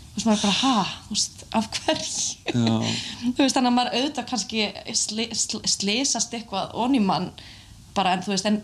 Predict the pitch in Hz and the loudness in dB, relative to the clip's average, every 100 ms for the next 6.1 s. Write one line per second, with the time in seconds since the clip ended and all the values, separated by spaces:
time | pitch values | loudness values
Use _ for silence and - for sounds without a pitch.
0 | - 208 214 214 208 208 196 - 240 349 | 0 0 0 2 4 4 4 2 2 2
1 | - 262 208 208 190 180 165 175 - - | 0 0 0 0 2 2 2 2 0 -2
2 | - 240 233 120 - 101 - - - - | -4 -2 2 2 4 0 -2 -18 -20 -10
3 | 233 - - 208 220 - 202 185 196 180 | -4 -4 -2 -2 -2 -2 -4 0 -2 -2
4 | - 208 185 190 202 - - - - - | -6 -4 -2 0 0 -2 -8 -20 -20 -8
5 | - 311 226 156 - 92 190 - - 107 | 2 2 4 0 -4 -8 -10 -12 -8 -6